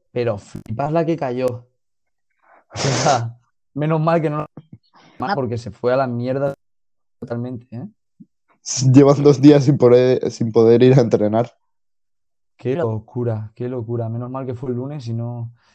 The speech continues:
Speaker 1: Y luego en el Bike Park no llovió, ¿sabes? Chispeó. Y de hecho estábamos ahí sentados y veía las nubes súper negras,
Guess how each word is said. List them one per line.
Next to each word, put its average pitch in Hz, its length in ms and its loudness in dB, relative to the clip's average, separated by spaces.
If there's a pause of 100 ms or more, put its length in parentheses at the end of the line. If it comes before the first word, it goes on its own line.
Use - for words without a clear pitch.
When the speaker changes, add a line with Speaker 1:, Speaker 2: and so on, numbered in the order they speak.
Speaker 1:
Y 135 100 -4
luego 147 160 0
en 185 80 0
el 156 80 0
Bike 165 180 0
Park 175 160 0
no 156 80 -4
llovió, 151 320 -4
¿sabes? 175 280 -4
Chispeó. 139 600 -4
Y 143 80 -6
de 143 60 -2
hecho 143 140 -6
estábamos 156 400 -2
ahí 156 180 2
sentados 165 520 -4
y 143 100 -4
veía 135 320 -2
las 120 120 -4
nubes 175 500 -4
súper 131 400 -4
negras, 165 460 -4